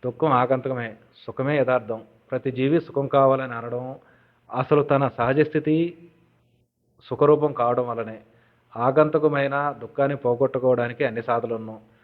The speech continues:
తలనొప్పి మధ్యలో వచ్చింది కనుకనే మందు వేసి పోగొట్టాలి. పుట్టింది మొదలు చచ్చేదాకా ఉండేదైతే పోగొట్టుకోవడం ఎందుకు?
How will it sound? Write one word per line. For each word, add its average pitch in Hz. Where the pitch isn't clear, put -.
తలనొప్పి 160
మధ్యలో 139
వచ్చింది 135
కనుకనే 123
మందు 127
వేసి 139
పోగొట్టాలి. 113
పుట్టింది 170
మొదలు 156
చచ్చేదాకా 147
ఉండేదైతే 147
పోగొట్టుకోవడం 131
ఎందుకు? 127